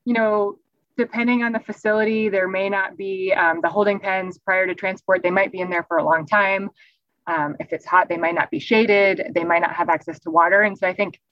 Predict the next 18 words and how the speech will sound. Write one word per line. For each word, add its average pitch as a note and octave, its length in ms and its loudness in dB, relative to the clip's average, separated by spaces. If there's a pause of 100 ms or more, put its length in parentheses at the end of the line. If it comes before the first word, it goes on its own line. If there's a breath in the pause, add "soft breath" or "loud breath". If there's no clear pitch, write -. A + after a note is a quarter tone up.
really A3+ 360 2
making G3+ 320 2
sure F#3 220 0
that's F#3 280 -2
available F#3+ 680 2
and F#3 160 -8
that F3 140 -4
animal F3+ 580 0 (280)
is G3 140 -4
prepared F#3+ 480 0
to F3+ 80 -4
get G3+ 180 2
on F#3+ 140 2
that F3 180 -4
truck E3 300 -2 (320)
is G#3 120 0
important. E3 600 -2
So F#3 400 2